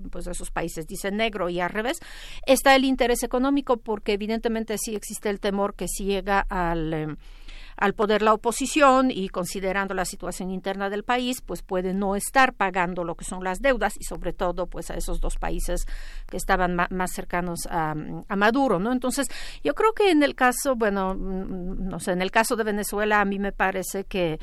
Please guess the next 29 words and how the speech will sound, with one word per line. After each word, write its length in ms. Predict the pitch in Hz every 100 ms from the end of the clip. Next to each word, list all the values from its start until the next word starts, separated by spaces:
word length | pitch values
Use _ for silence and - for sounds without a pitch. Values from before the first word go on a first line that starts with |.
| - - -
que 140 | - 180
en 80 | 175
general 360 | 202 208 214
la 100 | 214
comunidad 500 | 214 202 202 202 202
internacional, 720 | 214 202 214 208 - 233 226
pues 180 | 220 208
está, 420 | 180 - 190 185 -
mm, 420 | - 190 180 180
eh, 340 | 170 160 165 147 - - - - - -
eh, 280 | 196 185 175
está 560 | 208 - 214 202 196 196 -
c-, 80 | 214
como 180 | 208 208
actuando 580 | 208 - 226 226 214 220
de 80 |
acuerdo 380 | 202 196 208 208
a 80 | 196
sus 200 | 180 -
propios 480 | - 214 208 - -
intereses, 760 | 202 220 220 233 - 214 240 -
¿no? 220 | 220 254
Y, 220 | 180 170
y, 800 | 185 175 165 - 175 165 165 165
y, 60 | - 180 180
y 40 | 170
no 320 | 196 226 233
e-, 120 | 233
mm, 300 | - 214 208